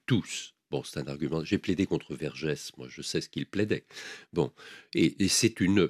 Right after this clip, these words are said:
constante. Bon, le deuxième point extrêmement important,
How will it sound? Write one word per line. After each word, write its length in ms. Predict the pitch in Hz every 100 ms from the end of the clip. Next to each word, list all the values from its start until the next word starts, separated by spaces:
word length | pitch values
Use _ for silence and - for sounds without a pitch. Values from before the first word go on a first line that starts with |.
| -
constante. 600 | - 85 - - 57 - - - - -
Bon, 200 | 92 78 -
le 280 | 95 87 117
deuxième 520 | 147 170 113 117 110
point 240 | - 127 - -
extrêmement 760 | 147 156 - - 92 82 78
important, 560 | 73 - 69 - - 58